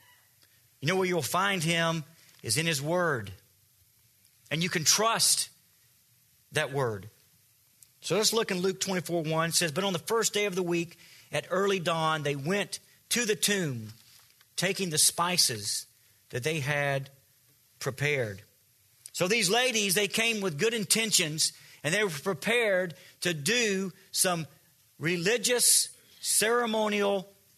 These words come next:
activity to provide peace for themselves. They got up early. They got dressed.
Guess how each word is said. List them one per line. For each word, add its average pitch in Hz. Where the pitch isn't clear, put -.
activity 175
to 185
provide 180
peace 233
for 190
themselves. 147
They 135
got 196
up 208
early. 214
They 147
got 190
dressed. 196